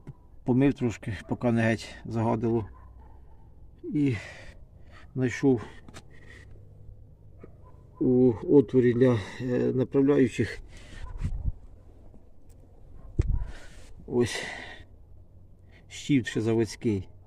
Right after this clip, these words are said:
Ну, в колоспі цей трактор був, в нього, е, маховик цей літав, бо тому що і отвори ці ж розбиті під, під болти. І тут сальник що так швидко вих-, недовго ходить, тому що тут є такі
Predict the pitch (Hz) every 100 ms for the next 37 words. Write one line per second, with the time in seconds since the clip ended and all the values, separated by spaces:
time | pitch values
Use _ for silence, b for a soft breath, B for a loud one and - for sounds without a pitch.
0 | - - - - - - - - - -
1 | - - 160 131 139 147 131 127 107 123
2 | - 135 131 123 139 120 120 120 110 113
3 | 101 - - b b b b b - -
4 | 113 104 120 - 131 127 - 120 113 110
5 | 120 - 104 90 B B 135 - 117 104
6 | 123 143 143 120 113 104 110 107 107 110
7 | 104 101 113 110 - 107 - 104 104 110
8 | - 113 95 - - - - - - -
9 | - - B B - - - - - 117
10 | 104 120 - B B 117 - 131 127 110
11 | 117 110 104 107 - 110 104 - 110 107
12 | 110 101 - 104 98 123 107 - 117 -
13 | 110 101 - 107